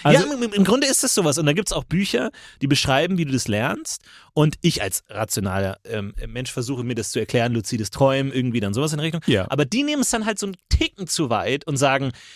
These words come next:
Speaker 2: ja, ich hab dann da im luziden Traum, hab ich dann irgendwie, wurde ich angeschossen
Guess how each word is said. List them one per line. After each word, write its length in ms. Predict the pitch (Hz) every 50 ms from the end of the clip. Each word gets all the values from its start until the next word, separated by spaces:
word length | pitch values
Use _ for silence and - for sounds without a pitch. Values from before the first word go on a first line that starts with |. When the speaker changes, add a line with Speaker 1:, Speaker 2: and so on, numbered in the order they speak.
| - _
Speaker 2:
ja, 240 | - 151 156 165 170
ich 140 | 139 147 -
hab 140 | 175 160 -
dann 160 | - 160 156
da 160 | 147 151 147
im 320 | 156 143 156 143 143 139 143
luziden 420 | 147 143 131 - - 165 165 143
Traum, 460 | 131 - 139 131 143 147 147 139 127 - - - - -
hab 180 | - - 143 151
ich 80 | 147
dann 220 | - - 147 143 139
irgendwie, 240 | 139 139 139 127 123
wurde 120 | 156 151
ich 100 | - -
angeschossen 760 | - 160 180 180 170 - - 175 175 175 - - 185 180 180